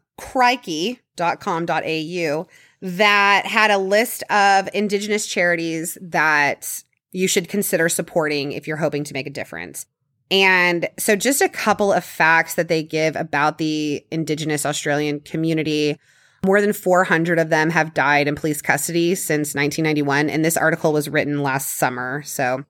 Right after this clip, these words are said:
they make up two percent of the national population, but represent twenty-seven percent of the prison population.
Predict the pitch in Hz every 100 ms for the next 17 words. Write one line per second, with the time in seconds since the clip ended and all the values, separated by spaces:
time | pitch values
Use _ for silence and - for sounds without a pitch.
0 | _ _ - 190 208 208 196 - 233 226
1 | 226 226 190 196 196 185 175 160 - 185
2 | - 175 170 156 170 214 214 214 143 156
3 | 160 170 170 156 - 156 156 156 143 147
4 | 151 160 160 151 156 - 156 135 160 151
5 | 143 147 127 127 120 135 147 147 170